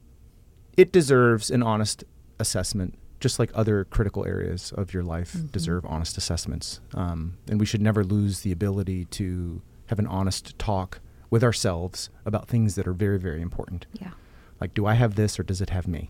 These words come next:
Speaker 2: Ooh, I like that. Mm-hmm. Mm-hmm. It's important.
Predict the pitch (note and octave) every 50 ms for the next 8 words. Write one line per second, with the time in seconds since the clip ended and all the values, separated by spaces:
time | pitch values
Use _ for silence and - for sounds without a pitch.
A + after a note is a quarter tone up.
0 | - - E3 F3+ F#3 - - - - - - - - - - - - - E3+ F3
1 | E3+ - - F3 F#3 - - - - - - - - - - - - - - -
2 | F#3 F3+ F3+ D#3+ E3+ F3 F#3 G3 A3 A3 - - - - - F#3 G3 F#3 F3 G3
3 | G3+ A3+ C#4 - - - - - - - - - - - - - - - - -
4 | - - - G#3 G3+ G3+ A#3 - - A3+ - -